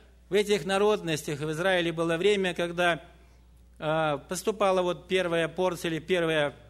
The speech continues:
поступали виноградный сок, первый, вино. Его заливали,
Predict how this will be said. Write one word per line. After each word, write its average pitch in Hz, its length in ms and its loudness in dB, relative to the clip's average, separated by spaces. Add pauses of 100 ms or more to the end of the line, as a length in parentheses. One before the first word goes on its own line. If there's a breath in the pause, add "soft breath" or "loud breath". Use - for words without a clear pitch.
(160)
поступали 151 540 -4
виноградный 135 680 -4
сок, 170 440 -4
первый, 139 520 -4
вино. 135 440 -8 (600 soft breath)
Его 240 200 8
заливали, 262 760 6